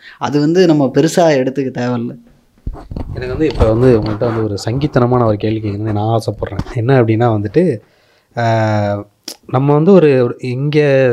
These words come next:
Speaker 2: இந்திய சமூகத்துல இருக்கிற இந்த ஸ்கூல் படிக்கிற பசங்களோ இல்ல கண்டிப்பா ஹெல்ப் பண்ணும் அப்படின்ற மாதிரி நாங்க நம்புறோம்.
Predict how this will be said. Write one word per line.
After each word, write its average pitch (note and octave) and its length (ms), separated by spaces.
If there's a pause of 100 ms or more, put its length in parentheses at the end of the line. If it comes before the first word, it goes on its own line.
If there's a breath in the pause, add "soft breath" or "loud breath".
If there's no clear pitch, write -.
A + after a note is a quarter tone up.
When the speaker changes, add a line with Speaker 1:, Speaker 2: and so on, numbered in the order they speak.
(140)
Speaker 2:
இந்திய C#3+ 440
சமூகத்துல C3+ 440
இருக்கிற A#2 500 (360)
இந்த A#2+ 220
ஸ்கூல் D#3+ 220
படிக்கிற A2+ 360
பசங்களோ A2 440
இல்ல G#2 220 (760)
கண்டிப்பா G#2+ 400
ஹெல்ப் G2+ 180
பண்ணும் G2 240
அப்படின்ற F#2+ 380
மாதிரி G2 100
நாங்க F#2 240
நம்புறோம். G2 280